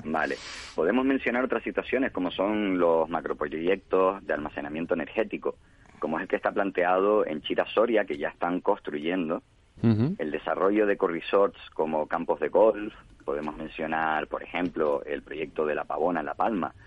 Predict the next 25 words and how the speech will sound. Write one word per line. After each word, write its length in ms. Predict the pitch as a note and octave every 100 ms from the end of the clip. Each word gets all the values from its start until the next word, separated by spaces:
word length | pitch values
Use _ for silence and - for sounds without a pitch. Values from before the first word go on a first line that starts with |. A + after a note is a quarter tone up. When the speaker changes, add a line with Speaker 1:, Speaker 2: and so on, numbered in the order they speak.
| -
Speaker 1:
por 160 | - C#2+
cierto, 380 | G2+ G#2 - - - - -
que 100 | -
se 100 | -
está 180 | D2+ D#2+
desarrollando 720 | E2 E2+ D#2+ E2+ E2+ E2 F#2+
con 160 | F#2 E2
fondos 380 | - E2 F#2 F#2
Next 260 | E2 D#2+ -
Generation. 600 | D2+ D2+ G2 - - - - - - - - - -
La 80 | E2+
ampliación 720 | F2 F2 F2 - G#2 G#2+ G#2
de 100 | G2
pistas 240 | G2 G2
de 60 | F#2
aeropuertos, 640 | F2 D#2+ G#2 C3 - A2 A#2
como 240 | D#2+ D#2
la 80 | D2+
anunciada 400 | D#2 D2+ - E2+
en 40 | E2+
las 80 | E2
declaraciones 540 | D#2 D#2+ D#2 D#2+ D#2+
públicas 480 | - E2 D#2+ D#2+ D#2
por 300 | - D2 C#2
políticos, 720 | - C#2+ D2+ D2+ - D#2 D2+